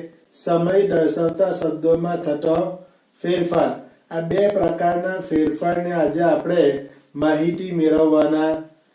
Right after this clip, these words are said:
છીએ. આજના લેસનની શરૂઆત કરીએ ત્યાર પહેલા અમારી સાથે જોડાયેલ બધા જ વ્યુઅર્સને વિનંતી કરીશ કે અમારા વીડિયોને લાઈક કરશો, લાઈક કર્યા બાદ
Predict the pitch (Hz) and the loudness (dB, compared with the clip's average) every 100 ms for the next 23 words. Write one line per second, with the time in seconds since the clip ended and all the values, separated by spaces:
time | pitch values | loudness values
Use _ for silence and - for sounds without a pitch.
0 | _ _ - 160 156 156 156 156 _ _ | _ _ -12 -2 2 2 0 -6 _ _
1 | - _ _ 151 160 160 185 196 190 170 | -20 _ _ -2 -2 0 2 2 2 -2
2 | 180 175 180 165 160 165 170 170 - 190 | -4 -6 -8 -4 0 2 2 0 0 -2
3 | 226 151 143 - - _ _ - 170 170 | 0 0 -2 -8 -20 _ _ -2 0 0
4 | 165 156 165 - - - - _ _ _ | 0 0 2 2 0 -4 -16 _ _ _
5 | 156 160 175 196 196 170 160 160 175 160 | -6 -4 0 2 2 0 -2 -2 -4 0
6 | 156 165 170 165 147 151 170 185 175 170 | 2 2 2 2 0 2 2 2 0 2
7 | 170 170 170 165 156 143 151 175 170 190 | 4 2 2 -2 -2 0 0 -2 -4 -8
8 | 175 156 139 131 - - _ _ 165 151 | -2 0 0 -2 -8 -20 _ _ -6 -2
9 | 165 170 170 165 156 156 170 151 143 131 | 0 2 2 2 -2 0 0 2 0 0
10 | 135 147 147 165 156 170 170 175 175 - | -2 -6 -4 -4 -2 0 2 2 -4 -18
11 | _ _ _ - 143 170 202 - - 180 | _ _ _ -4 2 6 6 6 2 2
12 | 175 156 143 139 | 4 4 4 2